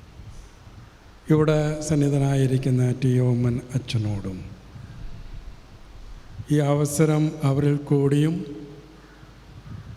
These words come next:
സഭാ കമ്മിറ്റി അംഗങ്ങളുടെ കൂടിയും ലഭിച്ചതിനായിട്ട് ഞാൻ ദൈവത്തെ സ്തുതിക്കുന്നു. ഇവരെല്ലാവരോടും നന്ദി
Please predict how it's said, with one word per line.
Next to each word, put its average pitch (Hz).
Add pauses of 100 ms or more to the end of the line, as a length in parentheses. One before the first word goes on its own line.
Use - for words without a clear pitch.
(360)
സഭാ 151 (380)
കമ്മിറ്റി 139 (320)
അംഗങ്ങളുടെ 135 (120)
കൂടിയും 110 (1160)
ലഭിച്ചതിനായിട്ട് 135 (160)
ഞാൻ 123 (140)
ദൈവത്തെ 120 (100)
സ്തുതിക്കുന്നു. 139 (760)
ഇവരെല്ലാവരോടും 123 (540)
നന്ദി 120